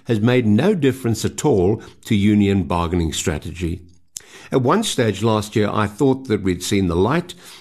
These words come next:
As you recall, namsa agreed to postpone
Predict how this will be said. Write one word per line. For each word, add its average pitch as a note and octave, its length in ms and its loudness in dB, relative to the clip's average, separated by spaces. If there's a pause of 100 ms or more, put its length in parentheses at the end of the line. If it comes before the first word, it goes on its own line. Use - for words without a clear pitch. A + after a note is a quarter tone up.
As F2 160 -4
you F#2+ 80 0
recall, B2+ 560 2 (180)
namsa A2 800 0 (120)
agreed G#2+ 580 0
to E2 100 -12
postpone A2 800 0